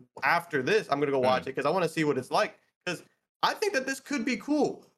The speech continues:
Speaker 1: But that's the problem is that, like, it could be cool.
Speaker 2: Could.
Speaker 1: I can't,
Speaker 2: Mm-hmm.
Speaker 1: it's, it's, it could also just be another two K game where it's all right, I guess, and then everybody hates it, but we still play it. It could be one of
Speaker 2: Mm.
Speaker 1: those.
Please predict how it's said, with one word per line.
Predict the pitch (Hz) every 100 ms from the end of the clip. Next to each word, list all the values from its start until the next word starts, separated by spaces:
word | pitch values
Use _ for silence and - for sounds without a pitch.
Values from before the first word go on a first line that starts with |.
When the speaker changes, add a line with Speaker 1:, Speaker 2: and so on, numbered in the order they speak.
| _
Speaker 1:
But | 196
that's | 233 247
the |
problem | 233 240 240
is | 180
that, | 175
like, | 160 147
it | 196 202 -
could | - - 180 156 - -
be | - 123
cool. | - -
Speaker 2:
Could. | 107 90 82 _ _
Speaker 1:
I | 165
can't, | 190 208 196
Speaker 2:
Mm-hmm. |
Speaker 1:
it's, | 185 185
it's, | 170 170 - _ _ _ _
it | 180 175 - _ _ _ _ -
could | 196
also | - 160 202 -
just | 185 190 165
be | 139 151 190 190 _ _ _ _ _ _
another | 156 165 170 185 185
two | - 202
K | 202 190
game | 170 175 190 185
where | 170 170
it's | 165 170 - _ _ _
all | 135 156
right, | 165 202 180 139
I | 143
guess, | 131 160 170 160
and | 143
then | 147 151
everybody | 147 160 165 147
hates | 139 170 175
it, | 147
but | 127
we | 135
still | - 120
play | - - 147 143
it. | 131
It | 135
could | 160
be | 170
one |
of | 185
Speaker 2:
Mm. |
Speaker 1:
those. | 196 254 190 -